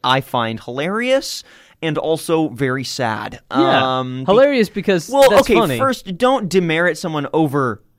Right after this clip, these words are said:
Speaker 1: Fireball. I mean, I feel like there are more pr-, more agreed upon liquors that I would demerit a <laughs> server on for not having in the bar.
Speaker 2: Also, it's very clearly not your server's fault.
Speaker 1: Yeah, right, exactly.
Speaker 2: <laughs>
Speaker 1: Yeah,
Speaker 2: Your
Speaker 1: like,
Speaker 2: server's not, n-, ha-, not the
Speaker 1: it's not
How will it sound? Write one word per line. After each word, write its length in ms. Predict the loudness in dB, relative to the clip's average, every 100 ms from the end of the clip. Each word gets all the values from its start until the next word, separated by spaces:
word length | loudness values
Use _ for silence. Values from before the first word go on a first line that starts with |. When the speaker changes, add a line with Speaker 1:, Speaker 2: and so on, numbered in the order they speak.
| _ _ _ _ _
Speaker 1:
Fireball. 960 | -20 -10 -2 0 0 -4 -6 -4 -2 -2
I 60 |
mean, 140 | -4 -2
I 20 |
feel 140 | 0
like 160 | 0 0
there 160 | 0
are 60 | 0
more 300 | 0 2 2
pr-, 200 | 2 -4 -6 -8 -20 -20 -6
more 500 | 0 2 0 -2 -4 -2
agreed 460 | -2 0 -4 -2
upon 560 | -6 -4 0 0 0 -2
liquors 680 | -4 -2 -2 0 0 0 -2
that 220 | -2 -2 -6 -8 -2
I 180 | 0 2
would 180 | 2 2
demerit 440 | 2 2 2 2
a 20 | -2
<laughs> 0 |
server 720 | -6 2 4 6 4 4 6
on 260 | 6 4
for 140 | 0 2
not 160 | 4
having 260 | 4 2 0 -2
in 140 | -2
the 100 | -6
bar. 160 | -4 0
Speaker 2:
Also, 220 | 2 0
it's 100 | 0
very 240 | 2 2
clearly 420 | 2 2 2 4 4
not 200 | 2 0
your 120 | -4
server's 520 | -4 -2 0 -2 -8
fault. 300 | -10 -10 -8
Speaker 1:
Yeah, 240 | 0 0 2
right, 240 | 2 2
exactly. 600 | 0 2 2 2 -4 -8 -4
Speaker 2:
<laughs> 60 | -6 -4 -4
Speaker 1:
Yeah, 280 | 2 2 0
Speaker 2:
Your 80 | 0
Speaker 1:
like, 140 | 4 4
Speaker 2:
server's 440 | 6 6 6 4
not, 220 | 4 4
n-, 480 | 2 -8 -10 -12 -10
ha-, 380 | -2 -2 -2 -6
not 300 | -2 2 2
the 60 | 2
Speaker 1:
it's 60 |
not 40 | 4